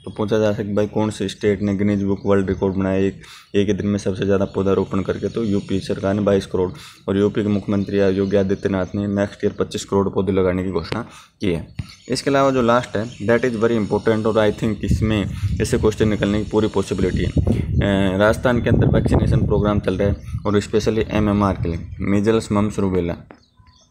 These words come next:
तो पहली बात तो इनके बारे में दो तीन बातें पता होनी चाहिए। मीजल्स, मम्प्स, रूबेला कैसी disease है? virus डिजीज, viral disease है, यानी कि वायरस से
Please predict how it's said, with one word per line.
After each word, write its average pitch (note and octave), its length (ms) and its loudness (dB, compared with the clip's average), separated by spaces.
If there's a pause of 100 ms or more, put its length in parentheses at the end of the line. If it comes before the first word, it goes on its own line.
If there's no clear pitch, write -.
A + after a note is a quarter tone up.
(720)
तो A2+ 80 -2
पहली B2+ 200 4
बात A#2+ 220 2
तो A#2+ 80 0
इनके A#2 220 0
बारे A2 160 2
में A2 80 2
दो G#2+ 80 6
तीन G#2+ 200 0
बातें G#2 220 0
पता - 180 -4
होनी G2 160 2
चाहिए। G2+ 200 -2
मीजल्स, G#2 320 0
मम्प्स, G#2+ 240 0
रूबेला G2+ 280 2
कैसी G2+ 280 -2
disease G2 360 -2
है? G#2+ 160 -4 (300)
virus - 380 0
डिजीज, F#2 240 2
viral G2 440 2
disease F#2 300 0
है, G2+ 100 2
यानी G#2 140 0
कि G#2 60 -2
वायरस F#2+ 300 4
से - 60 -6